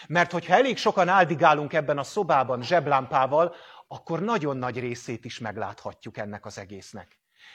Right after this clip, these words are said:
És bár alázatra kell, hogy tanítson bennünket az,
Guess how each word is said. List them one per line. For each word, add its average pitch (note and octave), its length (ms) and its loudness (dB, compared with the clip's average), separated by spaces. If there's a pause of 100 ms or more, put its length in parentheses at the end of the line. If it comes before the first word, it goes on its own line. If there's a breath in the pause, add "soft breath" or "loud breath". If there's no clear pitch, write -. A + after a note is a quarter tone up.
És C3+ 200 -10
bár D#3 260 2
alázatra E3+ 720 0
kell, D#3 220 2
hogy C#3 240 -8
tanítson D3 580 -4
bennünket A#2+ 640 -4
az, A#2 500 -8